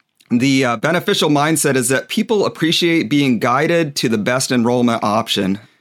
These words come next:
I say that most people, the, the two words most people are the, like, most powerful words in sales. People like to, like to do what most people are having the best experience with.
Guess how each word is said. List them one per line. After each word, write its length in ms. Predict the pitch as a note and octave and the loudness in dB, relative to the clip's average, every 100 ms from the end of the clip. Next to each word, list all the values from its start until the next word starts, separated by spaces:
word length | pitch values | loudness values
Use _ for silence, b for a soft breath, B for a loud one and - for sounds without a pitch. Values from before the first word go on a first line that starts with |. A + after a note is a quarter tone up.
| _ | _
I 80 | B2+ | -4
say 240 | B2+ E3+ | 0 0
that 160 | D3+ B2+ | 2 2
most 440 | B2 C3 E3 - | 2 2 0 -2
people, 420 | - E3 C3 A2 A2 | -4 -2 -2 -2 -2
the, 260 | A#2+ B2 | -2 -2
the 220 | A#2+ C3+ | 0 -2
two 180 | C3 A3+ | 0 0
words 320 | G3+ E3+ A#2+ | 2 0 2
most 300 | B2 C#3 D#3 | 0 0 0
people 280 | - D#3 D#3 | -2 -2 0
are 160 | D3 B2 | 0 2
the, 160 | A2+ | 2
like, 220 | A2 A2 G#2 | 2 0 0
most 340 | A#2 B2+ - | 0 0 -4
powerful 560 | - B2+ D#3 D3+ D3+ B2+ | -2 0 0 0 0 2
words 320 | B2+ B2+ A#2 | 2 2 0
in 120 | A2 | -2
sales. 600 | - A2 G#2+ F#2+ F#2 - - | 0 0 0 0 -2 -4 -6
People 380 | D3+ D3+ D#3 A2+ | -6 -2 0 0
like 320 | A#2+ C#3+ - | 0 -2 -4
to, 400 | - B2+ B2 B2 b b b b - | -2 0 0 -2 b b b b -4
like 300 | C#3+ A#3 A#3 | -2 -2 -2
to 100 | D3+ | 0
do 220 | E3+ F3 | 2 2
what 120 | A#2+ | 4
most 340 | A#2+ C#3 D3 | 2 2 -2
people 520 | E3 D#3+ D#3 D3+ C#3+ - | -2 0 0 2 2 2
are 200 | B2 B2 | 0 0
having 260 | B2+ C3+ | 0 2
the 80 | C3+ | 2
best 240 | A2+ A2+ B2+ | 2 0 -2
experience 500 | - B2+ D3+ C#3+ - | -2 0 0 0 0
with. 380 | G2+ G2 - | -2 -2 -6